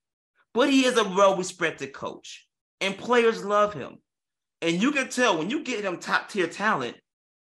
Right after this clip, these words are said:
he'll make it work. He was rolling with Kevin Durant and Kyrie Irving leading the helm. But now that's gone.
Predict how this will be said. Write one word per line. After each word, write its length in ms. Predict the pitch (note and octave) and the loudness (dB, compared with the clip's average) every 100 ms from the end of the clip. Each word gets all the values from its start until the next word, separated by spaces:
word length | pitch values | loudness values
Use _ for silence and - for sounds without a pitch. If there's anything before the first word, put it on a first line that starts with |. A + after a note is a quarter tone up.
| - | -10
he'll 160 | D#4+ | -4
make 220 | F#4 A3+ E3 | 2 2 2
it 160 | C#3 | -2
work. 400 | D#3 C#4 F3 A#2 - _ _ _ _ _ _ _ | 2 4 4 0 -18 _ _ _ _ _ _ _
He 120 | - D4 | 2 4
was 220 | C4+ G#3 | 4 2
rolling 800 | F#3+ G#3 B3 D#4+ D4+ G#3+ C3+ A2 _ _ | 2 4 6 6 4 4 0 -4 _ _
with 220 | E3+ E3+ E3+ | -4 -4 0
Kevin 280 | G#3+ G3 | 0 0
Durant 480 | E3+ E3+ F3 E3 C3 - - | 0 0 2 0 0 -6 -10
and 160 | E3+ | -10
Kyrie 380 | E3+ F#3+ F3+ E3 | -2 2 2 2
Irving 320 | E3 E3+ D#3+ D#3 | 0 0 -2 -6
leading 220 | D#3+ D3+ | -8 -6
the 100 | C#3 | -6
helm. 380 | C#3+ A2+ F2+ - _ _ _ _ - | -4 -6 -10 -16 _ _ _ _ 2
But 200 | E3 D#3+ | 2 4
now 200 | A3 D4 | 2 4
that's 300 | F3 C#3 - | 2 0 -2
gone. 540 | D#3+ D#3+ B2+ D#2+ - | 0 2 0 -6 -20